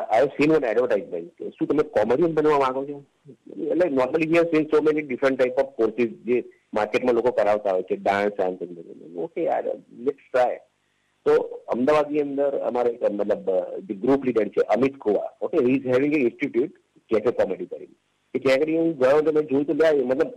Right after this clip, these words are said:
they are providing a platform. કારણ કે કોમેડી જે છે actually ખરેખર કહેવા જાય તો કોમેડી શીખવાડી શકાતી નથી. પણ તમારી અંદર જે હ્યુમરસ હોય ને તમે એને બહાર લાવવા માંગતા હોય તો હું કઈ રીતના પરફોર્મ કરું, કઈ રીતના એ વસ્તુને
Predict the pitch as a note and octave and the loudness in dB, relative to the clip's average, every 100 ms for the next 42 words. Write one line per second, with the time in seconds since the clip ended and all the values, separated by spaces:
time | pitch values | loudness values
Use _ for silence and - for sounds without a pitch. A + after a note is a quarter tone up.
0 | - B2 D#3 D#3 D#3 D#3 F3 G3+ F#3 B2+ | -8 0 0 2 2 2 2 -4 -4 -2
1 | C3 - G#2+ - _ _ _ _ _ _ | -2 0 -2 -2 _ _ _ _ _ _
2 | _ _ _ - C#3 B3+ - B2 E3 E3+ | _ _ _ 0 2 2 2 2 2 -2
3 | D#3 E3 C#3+ - E3 D#3 - _ - - | -2 -2 -2 0 0 0 -4 _ -20 -20
4 | _ - - A#2+ B2 E3 C#3 C#3 D3 D3 | _ -20 -8 0 2 2 0 0 0 -2
5 | E3 E3+ D3+ C3 - C3+ C3+ B2 A#2 A2 | -2 -2 -2 -4 0 0 0 0 0 -2
6 | F#2 E2 - - _ _ - - - G#2+ | -6 -8 -18 -20 _ _ -4 -4 -2 0
7 | B2+ D3+ C#3+ C#3+ C3+ C#3 A2 A#2+ C3+ C3+ | 0 0 0 -2 0 0 0 4 4 4
8 | C3+ C3 B2 B2+ B2 B2+ G2+ A2 A#2 A#2 | 2 0 0 2 2 2 2 2 2 2
9 | A#2+ A#2 A#2+ A#2 A2+ C3 B2+ C3 C3+ C3 | 0 -2 0 0 0 2 0 2 -4 -2
10 | G2+ - A#2 G#2+ D#2+ - _ _ _ - | -2 0 -2 -2 -8 -10 _ _ _ 0
11 | B2+ C3+ C#3 B2 A#2+ - C3 C#3 C3+ | 0 2 2 0 -2 -4 -2 0 -2